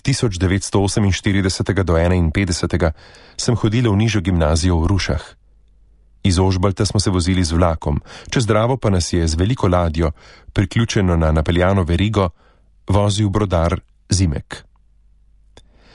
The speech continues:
Nesreča se je zgodila nekega sneženega decembra, ko je po Dravi nosilo velike ledene plošče.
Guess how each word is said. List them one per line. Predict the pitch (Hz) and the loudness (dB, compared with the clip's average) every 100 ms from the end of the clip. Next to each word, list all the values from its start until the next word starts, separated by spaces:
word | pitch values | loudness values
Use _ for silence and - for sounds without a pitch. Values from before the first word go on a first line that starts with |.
| - - - | -20 -12 -2
Nesreča | 104 - 156 - 143 | 0 0 -2 0 0
se | 113 | 0
je | 90 | 0
zgodila | 95 98 127 | -2 0 0
nekega | 98 101 92 90 82 - _ - | 0 0 0 2 2 0 _ -12
sneženega | - 95 82 101 101 90 | -2 0 2 2 2 0
decembra, | 85 - 82 73 78 - _ _ _ _ _ - | -2 0 0 0 0 -4 _ _ _ _ _ -10
ko | - 98 | 0 0
je | |
po | 82 85 | 2 0
Dravi | 98 98 101 | 2 2 2
nosilo | 90 85 107 95 | 0 0 0 0
velike | 82 87 107 - 104 | 0 0 0 0 0
ledene | 90 85 90 | 2 2 0
plošče. | 80 90 82 - - | 2 0 0 -2 -2